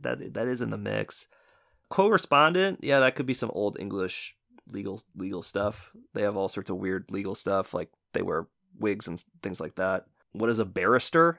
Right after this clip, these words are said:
I have no idea. Uh, and I went to law school, so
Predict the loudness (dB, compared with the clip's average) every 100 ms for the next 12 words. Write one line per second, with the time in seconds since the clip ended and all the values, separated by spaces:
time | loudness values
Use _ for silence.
0 | 0 2 2 0 -6 -6 -6 -8 -8 _
1 | _ _ _ _ -6 -4 -2 -2 0 0
2 | 0 2 0 0 -12 -14 -18 -8 -6 -4
3 | -6